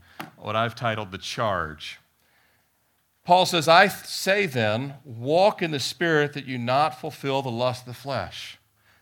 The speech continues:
Now, here's the charge. He says, "You need to walk in the Spirit."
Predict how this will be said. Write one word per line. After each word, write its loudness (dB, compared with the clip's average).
Now, -4
here's -2
the -6
charge. 0
He -8
says, -8
"You -8
need -4
to -4
walk -2
in -4
the -6
Spirit." -10